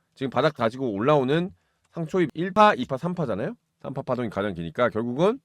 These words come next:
전 고점인 얼마죠? 구만 팔천 원 돌파할 수밖에 없는 그림이니까 지금 분할 매수하시면 참 좋겠다. 좀 이런 정보를 미리 드리고 있습니다. 일단은, 음, 그래서 예수금 좀 마련하기 위해선 단타라도 치셔야 되니까 그 부분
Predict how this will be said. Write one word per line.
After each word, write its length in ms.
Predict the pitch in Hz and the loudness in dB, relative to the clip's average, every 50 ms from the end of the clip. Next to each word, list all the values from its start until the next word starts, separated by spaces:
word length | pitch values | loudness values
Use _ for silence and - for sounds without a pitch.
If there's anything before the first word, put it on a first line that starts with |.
| _ _ _ _ | _ _ _ _
전 200 | - 123 135 143 | -4 -2 -2 0
고점인 720 | 123 - - 131 120 104 90 90 98 101 92 82 73 73 - _ _ _ _ _ | -2 -2 -2 -2 -2 -2 -2 -2 -2 -2 -4 -4 -6 -10 -14 _ _ _ _ _
얼마죠? 520 | - 87 92 98 92 - 143 156 175 180 _ _ | -8 -4 -4 -2 0 0 0 0 0 -4 _ _
구만 400 | - 120 143 151 151 151 151 151 _ _ _ _ | -6 0 2 4 4 4 2 -2 _ _ _ _
팔천 280 | - 196 185 - 190 151 | -4 -4 -2 0 0 2
원 240 | 131 120 123 120 101 | 2 2 0 -2 -2
돌파할 300 | 104 107 - 143 143 143 | -4 -4 2 2 2 2
수밖에 240 | 170 147 - - 110 | 2 -4 -4 -2 -4
없는 220 | 95 113 127 123 | -2 -2 -2 -2
그림이니까 760 | 107 113 117 117 110 95 92 - 147 151 139 120 95 80 76 _ _ | -2 -2 -2 -2 -2 -4 -2 4 6 8 8 8 6 4 0 _ _
지금 760 | - 135 139 - 175 175 180 180 180 180 180 175 175 170 151 | -12 -12 -6 -2 0 2 4 4 4 4 4 4 2 0 -2
분할 220 | - 117 113 113 113 | -6 -2 -2 0 0
매수하시면 400 | 110 95 95 85 80 101 120 120 | 0 -4 -6 -8 -8 -10 -14 -14
참 140 | - - - | -16 -20 -20
좋겠다. 460 | - - 107 90 - 90 80 78 _ _ - - - - - - - _ | -16 -14 -14 -10 -8 -8 -10 -10 _ _ -14 -14 -14 -14 -18 -20 -20 _
좀 140 | - 113 110 | -14 -10 -6
이런 180 | 117 131 139 131 | -4 -2 -2 -4
정보를 640 | 113 110 113 117 120 117 101 87 98 135 180 226 233 _ _ _ _ _ - | -4 -8 -8 -6 -6 -4 -4 -2 -2 -2 -4 -4 -6 _ _ _ _ _ -6
미리 180 | - 117 117 | -4 -4 -4
드리고 240 | 98 95 110 101 98 | -4 -6 -6 -4 -4
있습니다. 240 | 85 80 85 90 95 | -4 -4 -4 -4 -4
일단은, 540 | 110 - 190 185 180 202 208 160 110 87 - _ _ _ _ | 2 4 4 6 6 6 6 6 4 -2 -8 _ _ _ _
음, 240 | 110 110 117 117 117 110 | -10 -6 -4 -4 -4 -2
그래서 340 | 123 131 123 139 135 117 | -2 0 2 2 2 4
예수금 300 | 107 113 123 156 160 160 | 2 2 0 0 -2 0
좀 80 | 151 143 | 0 0
마련하기 380 | 117 104 113 127 127 123 120 110 | 2 2 0 0 0 -2 -2 -2
위해선 240 | 104 101 117 110 | -4 -4 -6 -8
단타라도 360 | - 104 90 - 127 127 120 113 | -10 -10 -2 0 0 0 0 -6
치셔야 280 | - - - 156 143 | -12 -6 -4 -4 -4
되니까 240 | 120 107 95 - 113 | -2 -4 -2 -2 -4
그 140 | 90 - 110 | -4 -4 -14
부분 480 | - - - - 165 196 220 240 285 | -16 -16 -12 0 2 4 4 4 2